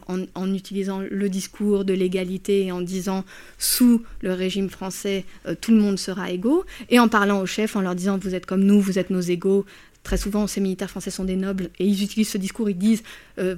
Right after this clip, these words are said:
Je suis un noble comme, je suis un noble en France, comme toi tu es un noble dans ta société, et nous allons nous allier. » Mais dans les faits, au final, s'ils ont eu, pu avoir l'air qu'ils allaient abolir l'esclavage et sans-, changer la société,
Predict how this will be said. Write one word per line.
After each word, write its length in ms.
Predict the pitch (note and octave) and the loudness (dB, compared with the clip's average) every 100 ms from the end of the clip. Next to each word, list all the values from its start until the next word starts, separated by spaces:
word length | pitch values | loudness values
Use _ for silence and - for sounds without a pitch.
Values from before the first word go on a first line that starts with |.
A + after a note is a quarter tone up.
| - | -6
Je 160 | F#3+ G#3 | -4 -2
suis 260 | G3+ A#3 | 0 0
un 120 | G3+ G3 | 2 2
noble 340 | G#3 G3+ F#3 | 4 2 0
comme, 280 | F3+ F#3+ F#3 F#3 | -2 -2 -2 -4
je 220 | F#3+ F#3 | -6 -6
suis 160 | F#3 G3+ | -6 -4
un 60 | |
noble 260 | G3 G3+ G3 | -2 -2 -2
en 80 | F3+ | -6
France, 320 | - G#3 G3+ | -6 -6 -4
comme 160 | F#3 F#3+ | -6 -4
toi 120 | F#3+ | -6
tu 140 | - | -6
es 20 | |
un 100 | F3+ | -6
noble 200 | F#3 F#3 | -4 -4
dans 120 | F#3 F#3 | -6 -6
ta 120 | F3+ | -6
société, 680 | - F3 F3+ F3+ F#3+ F#3+ - | -8 -8 -6 0 0 0 -2
et 60 | |
nous 260 | F#3 F#3+ F#3 | -4 -4 -4
allons 180 | F3+ F3 | -4 -4
nous 240 | F3 E3 | -6 -6
allier. » 280 | E3 - - - - - - - - | -8 -8 -10 -16 -20 -20 -18 -16 2
Mais 280 | A3+ A3+ A#3 - - | 8 8 6 -2 -2
dans 240 | G3+ C4 | 4 6
les 140 | C#4+ A#3 | 6 4
faits, 320 | - C#4+ F4+ - - - _ - _ - _ - _ _ | 0 -4 -6 -16 -20 -20 _ -20 _ -20 _ -20 _ _
au 80 | A3 | -4
final, 380 | A3 A3 G3 - B3+ - _ - _ _ _ _ - | 0 0 0 -2 -14 -20 _ -20 _ _ _ _ -6
s'ils 400 | - C#4 C4 B3+ | 6 8 10 6
ont 180 | B3+ - - | 4 0 2
eu, 260 | C4 B3+ A3+ - | 6 6 2 -2
pu 220 | C4+ C4 | 2 2
avoir 280 | G3+ F#3+ F#3+ | 2 -2 -2
l'air 280 | G3+ G#3+ G#3 | -2 -2 -4
qu'ils 200 | G3 F#3 | -6 -4
allaient 380 | F3+ F#3+ G3 G3+ - | -2 -2 -2 -6 -8
abolir 340 | F#3 F#3 F#3+ | -4 -2 -2
l'esclavage 600 | F#3+ F3+ - F#3+ F#3 F#3+ F#3 | -2 -6 -6 -4 -2 -2 -4
et 60 | |
sans-, 300 | E3 F#3 G3 | -4 -4 -4
changer 380 | - - A3+ A#3 | -4 0 2 2
la 120 | G3+ | 0
société, 540 | - F#3 - - A3 | -4 -8 -8 -8 -10